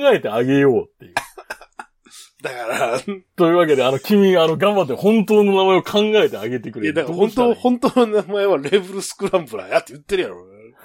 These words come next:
Speaker 1: ああ、だからほん、それが本当の名前だ。
Speaker 2: それは本当の名前よ。
Speaker 1: だとしたいと。
Speaker 2: じ-、うん、実はそんな、なんていうか、あの、新しい名前なんかなかったんやっていう。
Speaker 1: あ、レブルスクランブラーが正しかった。
Speaker 2: レブルのバリエーションなんや。
Speaker 1: ああ。
Speaker 2: だからね、その、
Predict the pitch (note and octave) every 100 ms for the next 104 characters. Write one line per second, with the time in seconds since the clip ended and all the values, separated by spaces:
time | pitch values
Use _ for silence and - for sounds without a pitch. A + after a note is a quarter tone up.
0 | _ _ F#3+ - F3 A2+ A2 A2 F#3 C#4
1 | E3+ B3+ D4+ C#4+ A#3+ C4 A3 A#3 G#3+ G3
2 | F#3+ F#3+ F3 D#3 G3 F3+ F#3 F3+ D#3+ D3
3 | C3+ F#2+ _ _ _ - - _ B2 B2+
4 | - D3+ D3 A2 F#2+ - B2 A2 G#2+ C3+
5 | C#3 G#3 C3 E3 D#3+ D#3+ D3 A#2+ A#2 G#2
6 | G2+ G2+ G#2 A2 _ - C3 E3+ - A#2
7 | C3+ B2 G2 A2+ E3 - F#2 D2+ C#2+ _
8 | E2 E2+ _ _ _ _ - A2+ B2+ C#3
9 | D#3 D3+ D3+ G3+ G#3+ B2 G2 D#3+ C3 B2
10 | C#3+ - C#3+ G#3+ G3 F3+ F3+ C3+ D3+ F3
11 | F3+ F#3 E3+ G2 F#2 - _ _ _ _
12 | _ _ - G#2+ A2 G#2 G2+ G2 F#2+ A#2
13 | A2 F#3 - B2+ A#2+